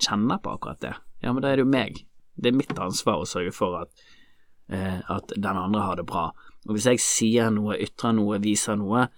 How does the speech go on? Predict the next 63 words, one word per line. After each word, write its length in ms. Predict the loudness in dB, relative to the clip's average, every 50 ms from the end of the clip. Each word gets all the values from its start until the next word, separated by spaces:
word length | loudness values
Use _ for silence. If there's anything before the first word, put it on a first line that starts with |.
| _ -20 -20 -12
som 380 | -4 0 6 6 6 6 4 -2 0
kan 320 | 2 2 2 2 2 -2 -6 -8 -20 _ _ _ _ _ -12 2
føre 280 | 2 4 4 4 0 0
til 140 | 0 -2 -2
en 80 | -2
konflikt, 400 | -4 -6 -2 0 0 0 0 -4 -20 -20 -20 -20 -20 -14
så 80 | -6 -4
må 60 | -4 -4
jeg 80 | -2 -2
for 80 | -2
all 80 | 0 0
del 140 | -2 -4 -4
la 80 | -4 -4
være 220 | -4 -4 -4 -4
å 60 | -4 -4
gjøre 180 | -4 -4 -4 -6 -8
det. 60 | -12 -12 -14 -20 -20 -20 -20 _ -20 -20 -18 -18 -16 -16 -14 -16 -16 -18 -18 -6 2
Og 140 | 2 4 6
veldig 300 | 6 6 6 6 6 4
mange 240 | 4 4 4 4 4
av 100 | 4 6
de 140 | 6 6 6
jeg 220 | 6 6 2 0 0
snakker 240 | -2 0 2 2 2
med 140 | 4 4 6
da, 80 | 6 4 4 2 -2 -14 -20 -20 -20 -20 -20 -20 -20 _ -20 _ -20 _ -16 -16 -12 2 6
de 80 | 6
opplever 380 | 6 6 6 4 4 6 4 4
jo 60 | 2 0
at 100 | -2 -2
hvis 140 | -4 -4 -6 -12
det 100 | -14 -12 _
blir 180 | 2 4 4 4
en 80 | 4 2
konflikt, 560 | 0 -6 -4 -4 -6 -6 -8 -12 -18 -18 -18 _ _ -20 _ -20 -20 -20 -20 -20 -20 -20 -20 -20 -12
så 320 | -8 -8 0 2 2 2 4 4
er 160 | 4 4 4
det 80 | 4
som 160 | 2 0 0 0
at 100 | 2 0
jeg 80 | 0 2
går 80 | 2 2 0
rett 100 | 0 -2
tilbake 380 | -4 -6 -6 -6 -6 -6 -8 -6
på 80 | -6 -6
de 140 | -4 -4 -6
igjen. 220 | -6 -8 -14 -20 -20 -20 _ -20 _ -6
Ja, 80 | -2
men 80 | 0 2
da 120 | 4 4 4
er 20 |
det 80 | 4 4
jo 60 | 4
meg 160 | 4 2 0
det 80 | -2 -4
er 60 | -8 -10
noe 80 | -12
galt 240 | -12 -12 -12 -12 -12 -12
med. 100 | -10 -4
Det 60 | 0
er 80 | 0 2
min 120 | 2 2
skyld, 380 | 0 0 -2 -2 -2 -2 -4